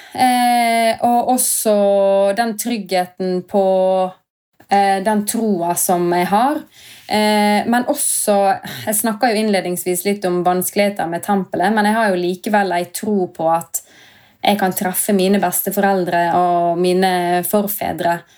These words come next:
på den andre siden, eh, den dagen jeg drar dit. Eh, jeg har troa på at livet fortsetter på andre siden, eh, på et vis, eh, uten at jeg vet hvordan. Det er jo en trygghet å, å vite det, da.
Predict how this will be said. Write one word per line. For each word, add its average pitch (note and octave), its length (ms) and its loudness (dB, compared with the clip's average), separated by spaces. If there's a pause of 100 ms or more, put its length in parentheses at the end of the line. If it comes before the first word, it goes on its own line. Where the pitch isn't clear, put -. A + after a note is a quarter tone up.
(260)
på G3+ 140 2
den F#3+ 140 0
andre F#3+ 260 -2
siden, G3+ 340 0 (300)
eh, F#3 400 0
den G3 180 0
dagen F3+ 560 0
jeg F3+ 320 0
drar F3+ 320 0
dit. B3 480 -2 (480)
Eh, F#3 520 2
jeg G#3 80 2
har G#3+ 180 0
troa G#3 400 0
på F3+ 100 -4
at F3+ 140 -2
livet F#3+ 480 0
fortsetter E3 800 -2
på G3+ 100 0
andre F#3 320 -2
siden, F#3 360 0 (440)
eh, F3+ 200 -2
på F#3 140 0
et F#3 140 -2
vis, B3+ 480 -2
eh, F#3+ 400 0
uten G3+ 200 0
at F#3 80 -2
jeg F#3+ 100 2
vet F#3+ 180 0
hvordan. G#3 500 0 (460)
Det G3 300 -2
er A3+ 60 2
jo G#3 120 0
en G3 100 -4
trygghet F#3 720 -4
å, F3+ 120 2 (360)
å F3 140 0 (340)
vite G3+ 420 2
det, F#3 200 0
da. C4 100 0